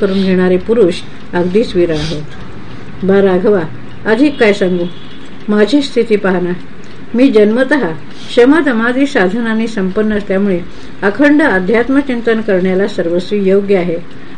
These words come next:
पण उपयोग काय? राजकुलाच्या पौरोहित्यादीचे,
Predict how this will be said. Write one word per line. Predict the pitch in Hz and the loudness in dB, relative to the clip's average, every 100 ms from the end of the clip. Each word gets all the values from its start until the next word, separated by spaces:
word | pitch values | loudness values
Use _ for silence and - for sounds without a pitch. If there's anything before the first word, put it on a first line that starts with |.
| - | 0
पण | 247 254 | 2 4
उपयोग | 190 226 269 | 2 2 2
काय? | 262 147 156 - - - - - - - - | 0 -8 -8 -10 -10 -10 -10 -10 -12 -6 0
राजकुलाच्या | 220 262 302 277 226 233 254 254 | 4 4 4 4 4 4 2 0
पौरोहित्यादीचे, | 208 202 220 262 - 220 214 220 208 226 - | 4 6 6 4 4 2 2 0 2 0 0